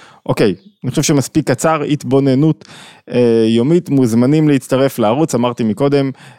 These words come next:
ולקבוצות הוואטסאפ ולשאר הפעילויות שיש. בכלל, אנחנו, אמ, בשבוע הקרוב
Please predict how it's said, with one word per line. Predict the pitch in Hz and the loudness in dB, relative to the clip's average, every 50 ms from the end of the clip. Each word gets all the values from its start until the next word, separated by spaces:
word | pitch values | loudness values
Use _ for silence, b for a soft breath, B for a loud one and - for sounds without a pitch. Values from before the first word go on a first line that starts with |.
| B - | B -14
ולקבוצות | 104 95 110 110 107 104 - 113 113 110 - 120 - | -6 -2 0 0 0 0 0 -4 -4 -2 -2 -2 0
הוואטסאפ | 113 110 123 135 143 - - 147 135 131 - - - - | 2 2 2 2 0 0 -2 -2 -2 -2 -4 -6 -10 -8
ולשאר | 101 107 107 104 104 107 104 104 101 104 104 104 101 98 - 131 123 120 | -4 -2 0 0 0 0 0 0 0 0 0 0 -2 -2 -2 0 0 0
הפעילויות | 110 - 123 117 120 127 123 - | 0 0 0 2 2 2 0 0
שיש. | - 131 143 151 147 - - | -2 0 0 0 0 -2 -4
בכלל, | 110 107 120 - 139 127 117 | -8 -8 -4 -2 -2 -2 0
אנחנו, | 113 120 117 - 127 123 120 113 B B B B B B B B - | -2 -6 -6 -4 -4 -4 -4 -4 B B B B B B B B -6
אמ, | 117 117 117 113 113 113 113 110 107 - - - - - | -2 0 0 0 0 0 0 -2 -2 -6 -10 -18 -14 -6
בשבוע | - 117 - - 107 123 139 135 | -4 -4 -2 -2 0 2 2 2
הקרוב | 131 - - 131 131 147 143 120 92 85 | 0 0 0 0 2 2 2 0 -2 -4